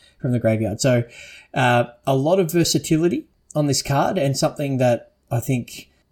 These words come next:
uh, gives this deck a lot of play. And that's why it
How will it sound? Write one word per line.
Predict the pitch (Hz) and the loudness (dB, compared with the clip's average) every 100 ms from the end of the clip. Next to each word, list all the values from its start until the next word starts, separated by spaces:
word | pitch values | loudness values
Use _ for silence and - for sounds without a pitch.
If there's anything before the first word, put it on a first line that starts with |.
| - | -4
uh, | 123 113 113 110 107 107 - _ - 135 | -2 0 0 -2 -4 -8 -10 _ -14 -2
gives | 160 135 | 0 2
this | 143 | 0
deck | - 131 | 0 0
a | 131 | 2
lot | 120 | 2
of | 113 | 0
play. | - 135 117 117 | -2 0 2 0
And | 151 | 0
that's | 190 - | 0 0
why | 196 160 147 | 0 0 0
it | - | -6